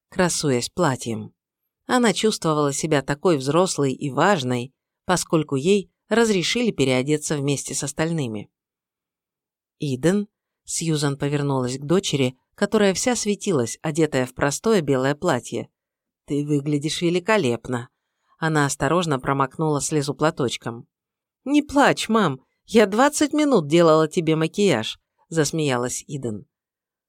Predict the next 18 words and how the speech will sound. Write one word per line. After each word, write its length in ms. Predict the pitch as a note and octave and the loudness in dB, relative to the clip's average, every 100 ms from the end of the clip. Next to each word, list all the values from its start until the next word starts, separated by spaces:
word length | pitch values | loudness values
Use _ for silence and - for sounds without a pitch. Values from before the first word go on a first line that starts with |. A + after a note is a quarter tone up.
| _ | _
«Что 280 | - - A3 | -18 -6 -4
ты 140 | G#3+ G#3 | -2 -4
чувствуешь?» 800 | - A#3+ - A#2 A#2 A2 - - _ _ | -4 -6 -6 -8 -8 -8 -10 -12 _ _
спросила 560 | - - C#3+ - C#3+ | -12 -4 -4 -2 -2
ее 340 | C3+ C3+ C#3+ D3+ | -2 -2 -2 -2
мать. 380 | C3+ A2 - _ _ _ _ _ _ _ - | -2 -4 -10 _ _ _ _ _ _ _ -4
«Я 240 | E3+ F#3 | 2 2
чувствую 500 | - A3+ G#3+ E3+ E3 | 2 -4 -4 -4 -2
себя 300 | - E3 F3+ | -2 -2 -2
такой 400 | F3+ D3+ - G3 | -2 -4 -2 -2
счастливой, 800 | - D3+ C#3+ G#3+ A#3+ G3+ C3 C3 _ _ | 0 -2 -4 -2 -2 2 0 -2 _ _
что 240 | - - | -8 2
это 200 | A#3 A3+ | 2 4
меня 300 | G#3+ G#3+ A3 | 2 4 2
пугает. 640 | A3 B3+ B3+ A#3+ C3 A2+ - _ _ _ - | -2 -4 0 2 0 -4 -12 _ _ _ -8
Я 220 | E3 F3+ | 0 2
не 160 | G3 F#3 | 2 0
знала, 540 | F#3 A#3 A#3+ E3 | 0 2 4 2